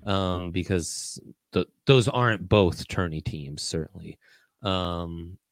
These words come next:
and I love the other under. I mean, what's better than betting on college kids in an unfamiliar gym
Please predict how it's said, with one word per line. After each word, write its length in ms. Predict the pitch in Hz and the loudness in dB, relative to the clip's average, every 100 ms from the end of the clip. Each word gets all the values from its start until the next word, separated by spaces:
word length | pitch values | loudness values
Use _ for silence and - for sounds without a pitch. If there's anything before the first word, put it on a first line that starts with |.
| _ 117 | _ 2
and 320 | 117 117 117 | 2 4 4
I 260 | 135 127 | 6 6
love 540 | 120 113 123 143 139 - | 6 6 8 8 6 4
the 180 | 117 107 | 6 8
other 380 | 139 139 120 - | 6 6 4 4
under. 520 | 113 104 98 101 104 | 2 2 2 4 4
I 100 | 101 | 2
mean, 200 | 110 104 | 0 0
what's 340 | 113 135 - | 2 0 0
better 400 | 117 117 120 117 | 4 6 6 4
than 220 | 107 98 98 | 2 -2 2
betting 520 | 104 98 98 95 92 _ _ _ _ | 4 4 2 -2 -6 _ _ _ _
on 180 | 107 101 | -2 -2
college 520 | - 104 101 98 92 | 0 2 2 0 -2
kids 420 | - 101 95 92 - | 0 0 0 -4 -8
in 160 | 98 | -4
an 160 | 95 98 | -4 -2
unfamiliar 760 | 98 90 107 98 98 92 87 | -2 -4 -6 0 0 2 0
gym 720 | 87 - 110 104 98 92 95 | -2 2 4 4 2 -2 -4